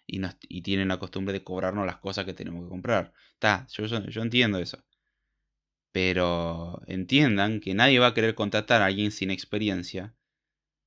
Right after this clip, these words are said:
Que uno puede decir, "Bueno, es, o sea, es una apuesta demasiado fuerte. Apostemos por un completo desconocido que no demuestra saber nada".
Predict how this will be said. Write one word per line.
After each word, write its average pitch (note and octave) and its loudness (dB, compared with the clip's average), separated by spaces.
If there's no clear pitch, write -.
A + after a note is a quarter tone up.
Que F#2 -4
uno F#2+ -2
puede G2+ 0
decir, G2 -4
"Bueno, G2+ -2
es, G2+ -4
o - -20
sea, - -10
es - -4
una C3 2
apuesta A#2 -2
demasiado G#2+ -2
fuerte. A#2 -2
Apostemos A#2 0
por C#3 2
un D#3+ 0
completo B2+ 0
desconocido D3+ -2
que A2 -2
no A2 -4
demuestra E3+ -2
saber C3 -2
nada". G#2+ -2